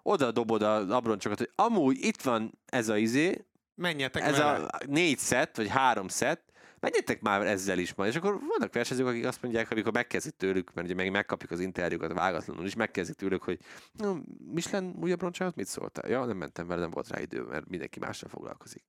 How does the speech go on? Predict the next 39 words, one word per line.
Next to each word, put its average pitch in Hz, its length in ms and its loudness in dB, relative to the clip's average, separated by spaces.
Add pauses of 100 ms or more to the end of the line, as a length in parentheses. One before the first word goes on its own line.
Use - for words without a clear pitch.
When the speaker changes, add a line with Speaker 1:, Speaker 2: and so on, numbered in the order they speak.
(260)
Speaker 2:
Persze, 147 180 -2
Speaker 1:
Tehát - 160 4
Speaker 2:
mert 196 120 0
amikor 196 220 2
egy 190 140 0
ilyen 240 220 0
tesztre 156 320 0
elmész, 135 440 2
akkor 196 240 -2
azt 233 220 0
nézed, 147 300 -2
hogy 175 160 -2 (280)
a - 80 -10
motor 175 360 0
milyen 143 160 0
Speaker 1:
Hát 123 100 -4
Speaker 2:
fejlesztéseket 123 680 4 (140)
Speaker 1:
persze, - 100 0
Speaker 2:
kap, 135 180 2
Speaker 1:
senkit 175 340 2
Speaker 2:
akár 175 120 4
a 170 40 2
Speaker 1:
nem 110 100 4
Speaker 2:
blokk, 208 120 4
Speaker 1:
érdekel. 208 300 2 (100)
Speaker 2:
akár 175 80 2
aero, 180 360 2
akár 180 360 0
bármi 147 340 0
egyéb. 117 320 -2
Speaker 1:
Mindenki 160 300 2
az 139 280 4
adott 123 360 2
évre 101 260 4
fókuszál, 92 500 0
nem 107 160 2
arra, 87 200 4
hogy 85 160 -2
most 85 280 -6